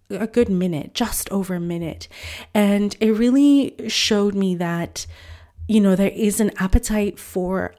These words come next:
a longer, quote unquote, longer content. I mean, a minute and a half isn't, <laughs> you know, isn't like a podcast episode, but there is an appetite for the variety that we're now seeing on Reels, from where it was pointing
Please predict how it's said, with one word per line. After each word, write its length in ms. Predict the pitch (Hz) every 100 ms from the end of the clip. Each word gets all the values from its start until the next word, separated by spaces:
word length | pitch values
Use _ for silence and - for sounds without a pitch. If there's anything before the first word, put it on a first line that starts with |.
| -
a 40 |
longer, 600 | 202 196 190 190 202 196 - - -
quote 260 | - 220 202
unquote, 300 | 185 170 165
longer 320 | 160 151 156
content. 420 | - 143 139 160
I 60 | 151
mean, 260 | 160 160 165 _ -
a 60 |
minute 300 | 185 185 185
and 120 | 170 160
a 40 |
half 280 | 147 156 -
isn't, 400 | 151 147 143 - -
<laughs> 120 | -
you 140 | 262 -
know, 260 | 233 233 233 - -
isn't 220 | 254 226
like 160 | 202 185
a 60 |
podcast 420 | 185 170 - 165 -
episode, 420 | - - 160 165 - -
but 120 | 233
there 160 | 262 -
is 220 | 269 277
an 80 | 277
appetite 560 | - 202 202 - 185 -
for 260 | - 185 185 - 190
the 500 | 185 196 190 180 185
variety 800 | 226 226 226 247 269 254 - 180
that 160 | -
we're 120 | 190
now 260 | 180 170 170
seeing 560 | - - 175 160 160 -
on 320 | 180 170 165
Reels, 460 | 160 160 143 - -
from 160 | 180
where 160 | 180 180
it 80 | -
was 160 | 175
pointing 720 | 170 - 233 233 - 208 202